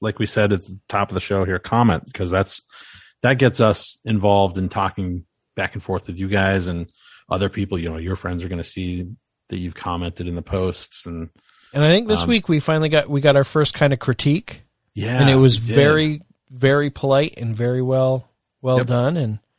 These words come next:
Speaker 2: we appreciate it. Whether
Speaker 1: Yeah,
Speaker 2: we
Speaker 1: we do.
Speaker 2: agree with it or not, like, we want to hear those things. So thank you for that. Make sure tune in to our Facebook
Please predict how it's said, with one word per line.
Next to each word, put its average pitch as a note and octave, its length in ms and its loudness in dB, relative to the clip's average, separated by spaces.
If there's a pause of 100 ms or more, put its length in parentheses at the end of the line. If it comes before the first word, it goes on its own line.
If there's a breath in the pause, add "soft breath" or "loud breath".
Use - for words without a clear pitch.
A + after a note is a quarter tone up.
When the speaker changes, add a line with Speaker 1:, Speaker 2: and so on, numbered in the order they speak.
(840)
Speaker 2:
we B2+ 100 2
appreciate B2+ 600 0
it. E2 120 -8 (680)
Whether C3 320 4
Speaker 1:
Yeah, B2+ 120 6
Speaker 2:
we B2+ 60 8
Speaker 1:
we A2+ 80 6
do. B2+ 100 4
Speaker 2:
agree D3 180 6
with E3 180 2
it - 180 -2 (200)
or D#3 120 4
not, E3+ 340 0 (340)
like, A#2+ 220 0 (100)
we B2 200 -2
want B2 300 0
to B2+ 100 -2
hear C3+ 200 -4
those G2 300 -2
things. G#2+ 340 -4
So A2+ 340 -4 (420)
thank C3 280 -2
you A#2 360 0
for A#2+ 240 2
that. B2 560 0 (1080)
Make B2 140 -4
sure C3 160 -2
tune C#3+ 280 2
in C3+ 440 4 (300)
to C#3 160 2
our A#2+ 140 6
Facebook C3 680 0